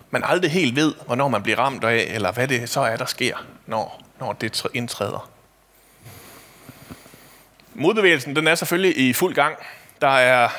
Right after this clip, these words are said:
der er folk, der har taget sagen i egen hånd. For eksempel den tidligere,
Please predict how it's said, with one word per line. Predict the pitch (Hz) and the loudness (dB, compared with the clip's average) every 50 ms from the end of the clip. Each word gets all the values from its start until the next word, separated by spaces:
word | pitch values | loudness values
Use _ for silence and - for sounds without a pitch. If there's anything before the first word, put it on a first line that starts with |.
| - - | -4 0
der | - 127 | 2 2
er | 131 127 | 2 2
folk, | - - 160 165 - | 2 2 0 2 2
der | 127 | 0
har | 127 131 | -2 0
taget | - - 127 120 113 | 0 2 2 2 2
sagen | - 165 151 139 117 | 2 2 2 2 2
i | 107 | 2
egen | 98 113 143 151 | 2 2 0 0
hånd. | 139 127 120 123 123 - - | 0 0 0 -2 -2 -8 -8
For | - 135 | -6 -2
eksempel | 123 - 170 160 131 123 | 0 0 0 0 0 0
den | 127 127 120 | 0 0 0
tidligere, | 113 - - 170 180 180 156 131 120 110 104 101 101 98 107 123 | 0 0 0 2 4 4 4 6 6 6 6 6 4 4 2 -2